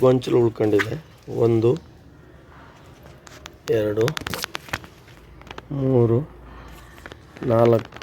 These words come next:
ಈ ಗೊಂಚಲು ಉಳ್ಕೊಂಡಿದೆ. ಇದು ಕುಬ್ಜ ಗಿಡಗಳು.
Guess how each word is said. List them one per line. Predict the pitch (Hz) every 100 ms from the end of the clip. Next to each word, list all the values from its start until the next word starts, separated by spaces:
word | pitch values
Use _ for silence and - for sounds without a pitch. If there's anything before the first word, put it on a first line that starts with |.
| - - - 123
ಈ | 120
ಗೊಂಚಲು | 120 110 120 117
ಉಳ್ಕೊಂಡಿದೆ. | 113 - 110 104 107 151 - _ _ _ _ _ _ _ - - _ - - - - -
ಇದು | 120 117 127
ಕುಬ್ಜ | 127 127 143
ಗಿಡಗಳು. | 131 123 113 110